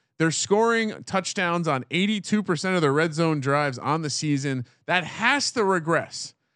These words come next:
That has to slow down. But this fucking t-, Texans team is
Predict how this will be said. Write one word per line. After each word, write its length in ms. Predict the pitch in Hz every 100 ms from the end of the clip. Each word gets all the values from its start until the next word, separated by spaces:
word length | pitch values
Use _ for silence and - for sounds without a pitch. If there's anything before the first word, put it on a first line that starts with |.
| _
That 160 | 160 185
has 460 | 151 226 320 285
to 120 | - 214
slow 360 | - 202 175
down. 400 | 151 139 92 58 _ _ _ _
But 140 | 220 226
this 220 | 302 - _ -
fucking 360 | 311 302 226 - _
t-, 80 | - -
Texans 480 | - 269 - 269 185
team 300 | 208 202 190
is 180 | 180